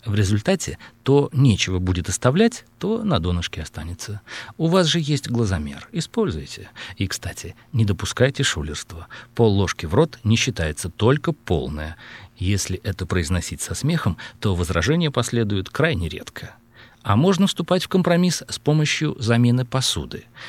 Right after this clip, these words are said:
"Мам, я не хочу суп". "Хорошо, дочка, тогда я тебе чуть-чуть положу, ладно? Вот в эту мисочку". Ребёнок рад, что его мнение учли. С аппетитом съедает суп, не подозревая, что там его было столько же, сколько и в тарелке.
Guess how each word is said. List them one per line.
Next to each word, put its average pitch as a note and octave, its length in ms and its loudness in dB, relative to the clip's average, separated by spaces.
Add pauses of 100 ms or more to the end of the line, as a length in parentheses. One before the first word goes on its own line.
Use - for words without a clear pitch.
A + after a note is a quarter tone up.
(140)
"Мам, B2 380 4
я B2+ 140 2
не E3+ 80 2
хочу E3+ 360 -2
суп". - 360 -10 (280)
"Хорошо, D2 460 -4
дочка, D2+ 360 -4 (240)
тогда G2+ 260 4
я D#3 60 4
тебе C#3+ 220 0
чуть-чуть - 400 -2
положу, C#2+ 380 -6
ладно? B2+ 360 0 (200)
Вот A2 280 -2
в A2+ 40 -2
эту B2+ 180 0
мисочку". - 520 -8 (460)
Ребёнок A#2+ 520 2
рад, F#2+ 320 0
что - 240 -2
его F#2+ 180 2
мнение B2+ 480 2
учли. - 480 -6 (240)
С - 140 -6
аппетитом B2 480 0
съедает E2+ 480 -6
суп, E3 260 -2 (280)
не D3+ 120 6
подозревая, G2+ 600 0
что - 180 -6
там C#3 220 0
его D#3+ 200 2
было G2 220 -2
столько E3+ 420 -4
же, D3+ 140 -2
сколько - 380 -6
и - 20 -14
в - 80 -16
тарелке. - 480 -14